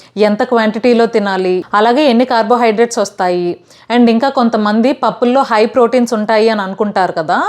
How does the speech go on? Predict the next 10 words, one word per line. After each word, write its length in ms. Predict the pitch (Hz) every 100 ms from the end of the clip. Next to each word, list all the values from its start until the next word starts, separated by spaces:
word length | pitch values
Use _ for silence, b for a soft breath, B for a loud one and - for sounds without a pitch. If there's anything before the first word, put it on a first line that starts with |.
| 453
కానీ 200 | 240 240 294
రియల్గా 300 | 240 240 254 285
ఇందులో 220 | 233 226 220 269
హై 100 | 220 226
ప్రోటీన్స్ 340 | 240 262 240 214
ఉంటాయా 300 | 226 220 226
లేదా 200 | 202 196 208
అనేది 240 | 196 190 185
కూడా 140 | 190 269 403
మాట్లాడుకుందాం. 580 | 220 190 160 156 143